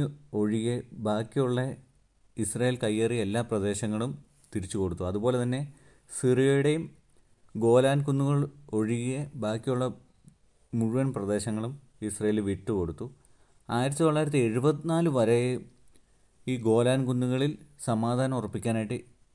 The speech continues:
യു എൻ രക്ഷാസേന അവിടെ സ്ഥാനം ഉറപ്പിച്ചിരുന്നു. ഈ യുദ്ധത്തിന് ശേഷം അങ്ങനെ കാര്യമായ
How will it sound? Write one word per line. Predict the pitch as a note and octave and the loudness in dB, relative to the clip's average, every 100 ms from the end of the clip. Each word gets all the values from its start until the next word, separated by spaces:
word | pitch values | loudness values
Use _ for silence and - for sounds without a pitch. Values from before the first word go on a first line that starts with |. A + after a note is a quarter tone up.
| _ _ A2+ | _ _ -2
യു | A2+ A#2+ | 0 2
എൻ | B2+ | 4
രക്ഷാസേന | A#2 F#2 B2+ A2+ B2+ A#2+ | 2 2 -2 -2 0 0
അവിടെ | A#2 G2 G#2 - | 0 0 -2 -6
സ്ഥാനം | - G2 G2+ | -6 -2 0
ഉറപ്പിച്ചിരുന്നു. | G2 E2+ E2+ E2+ D#2 - _ _ _ _ _ _ _ - - _ _ _ _ _ _ _ - | -2 -4 -8 -8 -8 -10 _ _ _ _ _ _ _ -20 -20 _ _ _ _ _ _ _ -2
ഈ | D#3 | 2
യുദ്ധത്തിന് | F3 E3 E3 E3+ F3 | 4 4 0 0 0
ശേഷം | D3+ C3+ C#3+ D#3 | 2 0 0 0
അങ്ങനെ | C#3+ C#3+ C#3 - - | 2 2 0 -4 -4
കാര്യമായ | B2 A#2 A#2+ B2+ C3 | 0 2 0 -2 -2